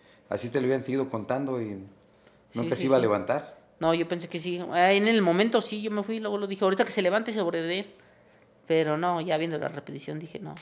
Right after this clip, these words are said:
Speaker 1: Sobre de él con cuidado, porque
Speaker 2: ¿Eh?
Speaker 1: acuérdate que los,
Speaker 2: Sí.
Speaker 1: cuando estás tocado es cuando más peligroso, ¿no?
Speaker 2: Es cuando más peligroso se vuelve. No, yo sí. Dije, "Sobre de él, pero primero voy a fintar antes de entrar".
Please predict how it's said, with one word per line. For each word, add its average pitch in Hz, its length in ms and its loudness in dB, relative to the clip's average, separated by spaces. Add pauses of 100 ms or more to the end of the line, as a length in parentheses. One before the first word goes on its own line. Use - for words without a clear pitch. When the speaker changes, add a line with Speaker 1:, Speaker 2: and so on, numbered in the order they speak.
Speaker 1:
Sobre 117 340 4
de 123 80 8
él 156 100 2
con 101 160 4
cuidado, 131 500 4
porque 113 180 0
Speaker 2:
¿Eh? - 40 4
Speaker 1:
acuérdate - 260 2
que 160 120 -4
los, 117 140 -4 (100)
Speaker 2:
Sí. - 80 4
Speaker 1:
cuando 101 160 6
estás 147 280 4
tocado 180 520 4 (400)
es 110 100 -8
cuando 123 200 2
más 123 180 4
peligroso, 127 500 2
¿no? 180 240 -4
Speaker 2:
Es 170 160 -2
cuando 190 200 6
más 170 160 6
peligroso 165 340 0
se 165 100 -10
vuelve. 160 260 -4
No, 196 220 2
yo 196 160 -2
sí. 185 240 -8 (600)
Dije, 160 200 -10
"Sobre 165 340 2
de 180 80 4
él, 220 100 2
pero 208 200 4
primero 185 280 0
voy 196 140 2
a 196 80 2
fintar 170 400 2
antes 180 320 0
de 156 60 2
entrar". 151 300 2